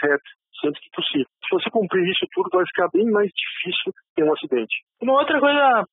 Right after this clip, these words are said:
Speaker 2: que eu também sempre pensei é o caso da viseira, porque no caso do, do automóvel, tu tem o para-brisa, né, que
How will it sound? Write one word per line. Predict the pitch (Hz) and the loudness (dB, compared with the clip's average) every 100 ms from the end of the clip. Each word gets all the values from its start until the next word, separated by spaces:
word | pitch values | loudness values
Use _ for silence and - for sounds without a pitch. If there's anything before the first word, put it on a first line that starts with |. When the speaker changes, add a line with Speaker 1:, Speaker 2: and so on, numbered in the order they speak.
| - | -4
Speaker 2:
que | 233 | -2
eu | |
também | 233 226 240 | 0 2 0
sempre | - 262 269 | -2 -2 0
pensei | 254 233 - 208 240 247 - | 0 0 0 0 2 2 2
é | |
o | 214 | 0
caso | - 247 226 | 0 0 2
da | 247 | 0
viseira, | 247 247 196 214 190 160 | 0 -2 0 2 2 0
porque | 180 202 | -4 -4
no | 196 | -2
caso | 220 254 | 0 0
do, | 247 220 202 | 0 0 2
do | 196 | 2
automóvel, | 185 175 165 196 240 185 160 - _ | 0 0 2 2 2 2 -2 -4 _
tu | - 220 | -6 -2
tem | 214 214 208 | 0 0 0
o | 220 | 0
para-brisa, | 226 254 208 226 247 370 - _ - | 2 2 2 2 2 -2 -6 _ -6
né, | 156 165 | -2 -2
que | 202 | -2